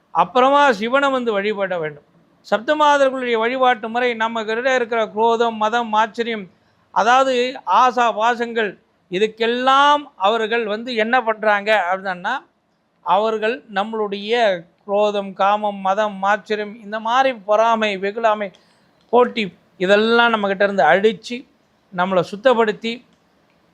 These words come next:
ஒரு பொக்கிஷமாக, தங்கமாக மாற்றி அனுப்புகிறார்கள். இன்னைக்கு நாம் என்ன பண்றோம்னா, நேரா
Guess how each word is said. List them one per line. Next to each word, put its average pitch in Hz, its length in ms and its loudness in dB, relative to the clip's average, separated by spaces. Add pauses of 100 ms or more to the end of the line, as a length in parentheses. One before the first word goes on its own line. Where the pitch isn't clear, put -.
(480)
ஒரு 220 200 4 (640)
பொக்கிஷமாக, 233 720 0 (100)
தங்கமாக 247 640 0
மாற்றி 220 280 0
அனுப்புகிறார்கள். 185 580 -6 (140)
இன்னைக்கு 202 320 -8
நாம் 170 200 -6
என்ன 214 100 -6 (120)
பண்றோம்னா, 190 360 -4 (120)
நேரா 226 400 -2